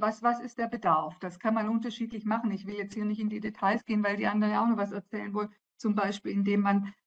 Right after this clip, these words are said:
abfragt bei Schulaufsichten, was sind wirklich die,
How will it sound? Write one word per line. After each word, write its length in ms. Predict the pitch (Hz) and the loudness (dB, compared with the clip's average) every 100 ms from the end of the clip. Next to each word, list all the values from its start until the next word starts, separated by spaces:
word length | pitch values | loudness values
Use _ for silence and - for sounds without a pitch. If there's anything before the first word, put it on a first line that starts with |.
| - | 0
abfragt 600 | 214 - - 180 180 - | 0 0 2 4 4 0
bei 300 | 185 185 196 | -2 -2 -4
Schulaufsichten, 1000 | 196 196 226 208 185 190 - 190 - 185 | -6 -4 -2 -2 -2 -4 -8 -10 -6 -4
was 220 | 196 202 | -4 -4
sind 280 | 208 196 196 | -2 -2 0
wirklich 360 | 202 196 196 - | -2 -2 -4 -2
die, 300 | 196 202 | 0 0